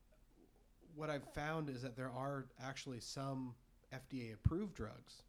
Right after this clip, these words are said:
that are derivatives, perhaps, or take advantage of T-, of T H C or C B D's actions.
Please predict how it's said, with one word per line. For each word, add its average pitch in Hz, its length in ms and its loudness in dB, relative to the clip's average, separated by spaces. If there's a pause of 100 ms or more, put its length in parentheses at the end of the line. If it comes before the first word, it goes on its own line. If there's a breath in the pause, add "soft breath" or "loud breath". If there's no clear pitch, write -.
that 123 240 -2
are 113 400 -2 (280)
derivatives, 123 680 -2
perhaps, 107 420 -4
or 107 100 -8
take 127 220 -8
advantage 117 440 -4
of 107 60 -6 (280)
T-, - 200 -8
of 104 160 -14
T 127 180 -4
H - 180 -6
C 117 220 -6
or 110 80 -6
C 120 220 -6
B 120 80 -4
D's 110 260 -8 (100)
actions. 107 520 -8